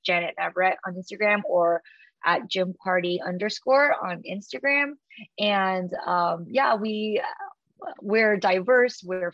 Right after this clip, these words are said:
fun, we're, we're, everybody is welcome in our community. It doesn't matter what you look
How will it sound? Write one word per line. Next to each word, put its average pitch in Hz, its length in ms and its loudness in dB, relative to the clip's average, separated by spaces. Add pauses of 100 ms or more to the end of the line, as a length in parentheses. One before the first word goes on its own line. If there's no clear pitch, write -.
(120)
fun, 233 420 -2
we're, 180 440 -4
we're, 170 140 -10
everybody 262 500 2
is 208 140 -4
welcome 185 420 -2
in - 120 -20
our 151 120 -8
community. - 540 -18
It 156 40 -10
doesn't 175 400 -2
matter 160 160 -2
what - 160 -8
you 175 100 -14
look 196 140 -2